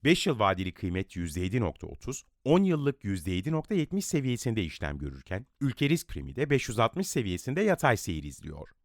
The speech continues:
Şirket tarafı da hazine Eurobondları ile birlikte yatay seyretti. Kısa vadeli sermaye benzeri banka kıymetlerine olan yoğun lokal ilgisi, kıymetlerde likidite bulmayı zorlaştırıyor.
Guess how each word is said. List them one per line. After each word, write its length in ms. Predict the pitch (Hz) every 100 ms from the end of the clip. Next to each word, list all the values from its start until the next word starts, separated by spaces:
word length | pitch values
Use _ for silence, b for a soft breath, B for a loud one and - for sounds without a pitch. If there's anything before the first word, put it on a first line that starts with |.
| _
Şirket 400 | - 170 156 233
tarafı 340 | - 110 80 80
da 100 | 135
hazine 360 | 107 87 101
Eurobondları 580 | 185 156 117 117 - 110
ile 220 | 101 90
birlikte 320 | 82 82 -
yatay 360 | 214 190 - 113
seyretti. 520 | - 76 73 - - - _ -
Kısa 280 | - 214
vadeli 360 | 208 175 147 139
sermaye 540 | - 110 107 113 165
benzeri 380 | 160 123 113 104
banka 280 | 101 156 175
kıymetlerine 600 | - 113 101 - 92 92
olan 240 | 85 87
yoğun 380 | 87 80 98 143
lokal 240 | 104 127 147
ilgisi, 460 | 73 82 - 156
kıymetlerde 720 | - - 123 139 - 135 139
likidite 460 | 113 90 120 175 135
bulmayı 300 | 90 92 196
zorlaştırıyor. 800 | 160 123 101 90 - 78 71 -